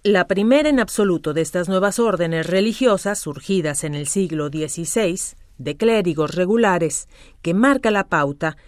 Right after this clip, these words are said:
es la que específicamente viene denominada la Orden de Clérigos Regulares, fundada por San Cayetano de Tiene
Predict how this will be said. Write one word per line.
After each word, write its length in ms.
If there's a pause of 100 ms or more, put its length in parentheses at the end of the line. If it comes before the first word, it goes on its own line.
(220)
es 240
la 100
que 140
específicamente 1040
viene 380
denominada 840 (840)
la 200
Orden 360
de 120
Clérigos 480
Regulares, 680 (300)
fundada 500
por 160
San 300
Cayetano 560
de 140
Tiene 440